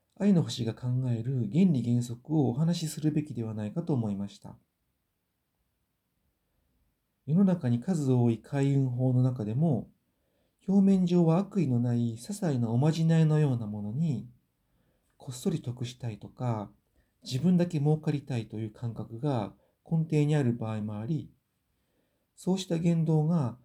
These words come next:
長い間いくつも積み重なっていくと、それだけでスピリチュアリティの本道から大きく外れてしまうかもしれません。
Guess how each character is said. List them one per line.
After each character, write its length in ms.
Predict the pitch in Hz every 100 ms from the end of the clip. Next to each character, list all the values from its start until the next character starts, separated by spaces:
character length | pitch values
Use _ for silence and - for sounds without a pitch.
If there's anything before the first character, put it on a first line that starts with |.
| _ -
長 280 | 143 190
い 100 | 165
間 240 | 123 113 110
い 120 | 196
く 120 | 185
つ 120 | - 202
も 200 | 147 123
積 120 | 135
み 80 | 131
重 220 | 131 131
な 120 | 131
っ 60 | 127
て 100 | 104
い 80 | 101
く 120 | -
と、 340 | - 151 110 - _ _ _
そ 140 | _ 170
れ 100 | 190
だ 100 | 208
け 140 | 202
で 360 | 175 170 117 - _ _ _ -
ス 140 | -
ピ 80 | 147
リ 140 | 151
チ 120 | 151
ュ 40 | 147
ア 20 |
リ 140 | 127
テ 100 | 123
ィ 100 | 123
の 140 | 165 165
本 260 | 147 139
道 160 | 127 127
か 120 | 127
ら 240 | 165 127 113
大 200 | 196 175
き 140 | -
く 80 | -
外 240 | 120 117 120
れ 100 | 117
て 80 |
し 120 | - 113
ま 140 | 110
う 40 |
か 100 | 113
も 100 | 175
し 120 | 165 -
れ 80 |
ま 140 | 98 98
せ 120 | 101
ん。 120 | 92